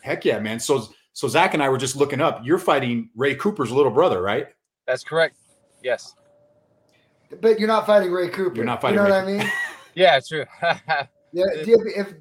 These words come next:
Speaker 3: you get a lot of questions about, like, how it is fighting somebody, you know, Ray Cooper, for those that don't know, I mean, he, he just won the P F L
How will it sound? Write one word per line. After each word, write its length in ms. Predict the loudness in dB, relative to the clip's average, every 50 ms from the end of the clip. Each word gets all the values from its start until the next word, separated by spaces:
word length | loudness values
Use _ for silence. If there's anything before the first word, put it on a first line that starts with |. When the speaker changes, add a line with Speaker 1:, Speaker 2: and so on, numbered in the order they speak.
| -8
Speaker 3:
you 80 | -8 -4
get 200 | 0 0 2 4
a 20 |
lot 160 | 6 4 4
of 60 | 4 4
questions 340 | 4 4 4 4 0 -6
about, 340 | 0 0 2 2 2 -2 -2
like, 200 | -4 -4 -4 -4
how 200 | -4 -4 -2 -2
it 60 | -2
is 160 | -2 -4 -6 -4
fighting 300 | -4 -2 -2 -2 -4 -4
somebody, 300 | -6 -6 -4 -4 -4 -6 -8 -18 _ _ -10
you 80 | -4
know, 100 | -4 2
Ray 160 | 4 4 4 4
Cooper, 380 | 2 -2 -4 -2 -2 -4 -4
for 120 | -4 -4 -2
those 180 | 0 0 -2
that 60 | -2
don't 120 | -6 -4 -2
know, 120 | -2 0 0
I 80 | 0
mean, 220 | -2 -4 -10 -10 _ _ _ _ _ _ _ -16
he, 160 | -16 -16 -14 -16
he 120 | -14 -12
just 240 | -6 -6 -6 -4 -2
won 120 | -2 -2
the 60 | -2 -4
P 220 | -8 -4 -4 -4
F 120 | -2 -2
L 400 | -2 -2 0 -2 -2 -4 -8 -16